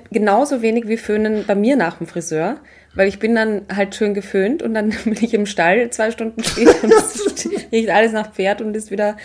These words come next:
Speaker 1: also wenn man jetzt irgendwo ausgeht oder so, verstehe ich das, aber, ähm, d-, also hält der jetzt echt nicht so lange an beim Hund, oder? So ein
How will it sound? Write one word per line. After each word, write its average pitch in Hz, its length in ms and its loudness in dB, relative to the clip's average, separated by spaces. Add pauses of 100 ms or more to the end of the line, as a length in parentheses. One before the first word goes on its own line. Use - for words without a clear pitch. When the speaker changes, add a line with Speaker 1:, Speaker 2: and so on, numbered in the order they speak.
(380)
Speaker 1:
also 202 300 4 (340)
wenn 208 180 4
man 208 140 4
jetzt 202 180 2
irgendwo 190 240 0
ausgeht 226 360 0
oder 196 120 -2
so, 196 100 -8
verstehe 196 300 -6
ich 233 120 -8
das, - 260 -6 (360)
aber, 185 440 2 (140)
ähm, 185 500 0 (340)
d-, - 140 -14 (120)
also 175 280 -4
hält 196 260 -2
der 196 80 4
jetzt 165 160 0
echt - 220 -4
nicht 208 140 -10
so 190 60 -6
lange 170 200 -4
an 226 120 -4
beim 175 180 -4
Hund, 160 200 -8
oder? 185 260 -6 (760)
So - 120 -12
ein 175 160 -6